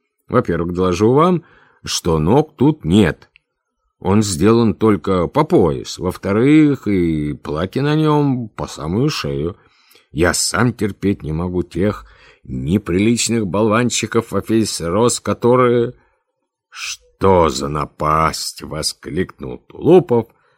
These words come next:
схватив с досадой панталоны и швырнув их под стол. «Исполните ли просьбу мою,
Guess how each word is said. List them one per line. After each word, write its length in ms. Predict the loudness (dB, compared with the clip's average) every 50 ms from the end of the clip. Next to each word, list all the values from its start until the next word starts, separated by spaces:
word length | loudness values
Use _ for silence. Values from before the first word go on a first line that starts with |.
| _ _ -12
схватив 580 | -12 -10 -6 -2 -2 -2 0 0 0 0 0
с 140 | -2 -4 -6
досадой 580 | -6 -6 -6 -4 -4 -2 -2 -2 -2 -2 -4 -6
панталоны 960 | -6 -6 -8 -8 -8 -8 -10 -8 -2 2 2 4 4 4 2 0 -2 -6 -10 -20 -20 -20 -20 _ _ -2
и 100 | -2 -2
швырнув 800 | -2 -2 -6 -6 -6 -6 -6 -6 -4 0 0 0 0 0 -4 -12 _ -8
их 260 | -8 -8 -8 -10 _ -10
под 200 | -10 -10 -8 -10
стол. 580 | -12 -10 -10 -8 -4 -2 -2 -2 -4 -6 _ _ _ _ _ _ _ _ _ _ _ _ _ _ _ _ _ _ _ _ _ _ _ _ _ _ _ -8
«Исполните 840 | -6 -6 -6 -8 -12 _ -6 -2 -2 -2 0 -2 -4 -8 _ -8 -8
ли 240 | -8 -8 -10 -12 _ _ _ _ _ _ _
просьбу 440 | -2 2 2 2 2 0 -2 -8 -8
мою, 440 | -6 -4 -2 -2 -2 -2 -4 -8